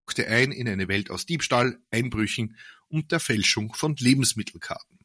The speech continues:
Er wurde zum Teil des zwielichtigen Schleichhandels, also des Schwarzmarktes für Lebensmittel und andere begehrte Güter, die damals schwer zu bekommen waren.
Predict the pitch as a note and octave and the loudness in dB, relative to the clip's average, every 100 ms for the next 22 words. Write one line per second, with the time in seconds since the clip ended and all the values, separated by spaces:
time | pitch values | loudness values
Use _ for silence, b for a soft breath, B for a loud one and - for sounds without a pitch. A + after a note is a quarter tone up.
0 | _ _ _ B B B B B B B2 | _ _ _ B B B B B B -2
1 | B2+ C#3+ D3+ D3 - B2 - G2 G#2 B2+ | 4 6 6 4 0 -2 -2 2 4 4
2 | B2 A#2 - - C3 B2+ A#2+ A#2+ - G#2+ | 4 2 2 0 0 0 2 0 -2 -6
3 | A#2 A2 G2+ A#2 C3+ - G2+ F#2+ F2+ - | -2 -2 0 0 0 0 -2 -2 -4 -4
4 | G2+ F#2+ F2+ F#2+ - - _ - - G2 | -6 -6 -8 -6 -6 -6 _ -8 -2 0
5 | A2 - G#2 G2+ - F#2+ F#2+ - G#2 G2 | 2 0 0 0 -2 -6 -4 -2 0 0
6 | G2+ G#2 G2+ - G2+ G#2 G2+ G2 F#2+ F#2+ | 0 0 0 -2 -2 -2 -2 -2 -4 -2
7 | F#2+ G2+ F#2+ - _ _ _ _ _ - | 0 2 0 -2 _ _ _ _ _ -16
8 | G2 A2+ G2 - - A2 G#2 G2 G2 F#2 | -2 0 0 -2 -6 -4 -2 -2 -2 -2
9 | F#2+ - F#2 - G2+ G#2+ G#2 - - | 0 0 0 -2 -4 0 0 -2 -8